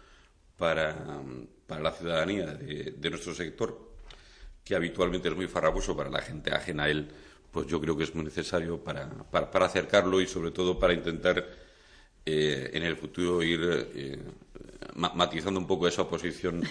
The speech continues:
de la que comentamos, de la que comentábamos antes. ¿Qué tiene para nosotros? La nuestra es una, es una modesta empresa gallega con una, con una trayectoria ya con cierta trascendencia. Llevamos veinticinco años de existencia,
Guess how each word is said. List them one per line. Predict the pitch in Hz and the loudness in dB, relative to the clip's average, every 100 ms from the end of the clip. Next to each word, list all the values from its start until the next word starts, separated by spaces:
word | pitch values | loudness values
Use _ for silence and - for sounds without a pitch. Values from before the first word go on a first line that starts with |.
| - - - | -6 -14 -6
de | 85 | -2
la | 82 | -2
que | |
comentamos, | 78 80 73 73 73 - - - - | -2 -2 -2 -2 -2 -6 -10 -14 -10
de | 90 | -8
la | |
que | 71 | -6
comentábamos | 87 80 78 73 71 76 | -2 2 4 4 2 -4
antes. | 76 - - - - - - - - - - - - - - - - - | -6 -10 -12 -16 -20 -20 -20 -20 -20 -20 -20 -20 -20 -20 -20 -20 -20 -2
¿Qué | 113 | -2
tiene | 110 113 | 4 6
para | 113 110 | 8 8
nosotros? | 101 92 85 85 - - - - - - - - | 4 2 2 2 0 -8 -16 -16 -16 -18 -16 -2
La | 82 95 | 2 4
nuestra | 101 113 | 4 2
es | 104 | 4
una, | 98 87 - | 2 2 0
es | 87 - | -2 0
una | 87 | 0
modesta | 85 87 - | 2 0 0
empresa | 82 85 - 85 78 78 76 - - | -2 -2 0 0 0 -4 -10 -12 -8
gallega | - 76 110 123 - - - _ _ - - | -6 2 2 2 -4 -16 -20 _ _ -20 -4
con | 92 95 | 0 2
una, | 90 92 85 78 69 - - - - - 69 - - - - - | 2 4 4 4 0 -6 -14 -20 -18 -10 -8 -8 -10 -12 -12 -4
con | - 110 | 4 4
una | 107 | 6
trayectoria | 95 92 85 101 92 87 | 4 4 4 6 8 8
ya | 90 | 6
con | 80 | 4
cierta | 90 82 92 80 76 73 - - - - - | 0 0 2 4 4 -2 -12 -20 -20 -20 -8
trascendencia. | - 73 - 85 95 - 80 | -6 -6 -6 0 0 0 0
Llevamos | 78 80 76 | 0 0 -2
veinticinco | 80 - 82 78 | -6 -6 -4 -2
años | 78 | -2
de | 73 | -4
existencia, | 71 - 90 85 87 82 | -6 -4 -2 -2 -2 -4